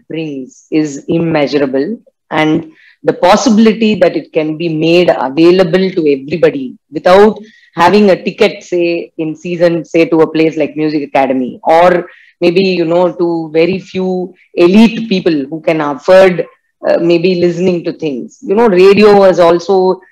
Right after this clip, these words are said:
a form of probably getting art to people, but now it becomes possible to even learn. So, for example, if I'm a great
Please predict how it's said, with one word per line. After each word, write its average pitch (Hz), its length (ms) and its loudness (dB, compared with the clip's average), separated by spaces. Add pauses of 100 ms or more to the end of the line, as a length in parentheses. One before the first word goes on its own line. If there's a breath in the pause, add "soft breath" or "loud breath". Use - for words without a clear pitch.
(260 soft breath)
a 170 60 0
form 190 380 2
of 175 320 0
probably 165 440 -2
getting 165 380 -6
art 160 300 0 (100)
to 165 60 -2
people, 147 440 -8
but 160 200 -4
now 180 480 2 (200 loud breath)
it - 300 -6
becomes 208 360 0
possible 190 460 0
to 208 120 -8
even 202 300 -4
learn. 170 500 2
So, 170 240 -10
for 160 100 -4
example, 180 500 -2
if 165 140 -4
I'm 175 240 -2
a 202 80 -2
great 170 500 -4